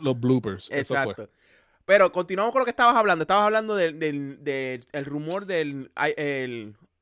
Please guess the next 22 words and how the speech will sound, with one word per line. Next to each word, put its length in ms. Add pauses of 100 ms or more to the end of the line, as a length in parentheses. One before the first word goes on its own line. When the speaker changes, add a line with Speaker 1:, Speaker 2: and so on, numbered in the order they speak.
(160)
Speaker 1:
HomePod 300
Speaker 2:
Pod- 40
Speaker 1:
Mini. 280
Speaker 2:
Eh, 180
exacto. 500
Ya 120
estoy 180
que, 80
¿ves? 160 (320)
¿Ves? 180
Nos 140
equivocamos, 600
pero 280 (160)
Speaker 1:
Ta-, 100 (140)
estamos 80
Speaker 2:
seguimos, 260
Speaker 1:
tarde, 240
estamos 200
Speaker 2:
seguimos. 140
Speaker 1:
tarde, 240
estamos 260
cansados. 520